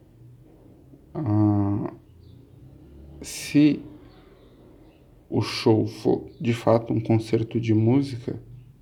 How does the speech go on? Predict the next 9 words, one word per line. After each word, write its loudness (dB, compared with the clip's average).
então 0
não 4
há, 0
então 2
o 4
que 0
ele 4
fazia 0
antes -2